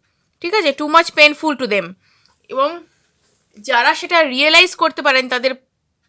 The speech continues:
মানে, প্রিয় মানুষ বা পার্টনার, অপর দিকের মানুষটা, মানে, তাদেরকে না এরা ভীষণভাবে আঁকড়ে ধরেন। কারণ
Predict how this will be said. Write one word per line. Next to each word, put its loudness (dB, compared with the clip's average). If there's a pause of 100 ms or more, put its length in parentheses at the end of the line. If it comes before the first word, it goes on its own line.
(200)
মানে, 0
প্রিয় 0
মানুষ 4
বা -2
পার্টনার, 4
অপর 0
দিকের -4
মানুষটা, -2 (460)
মানে, 2 (280)
তাদেরকে 2
না 2
এরা 4 (320)
ভীষণভাবে -4
আঁকড়ে 0
ধরেন। 2
কারণ 0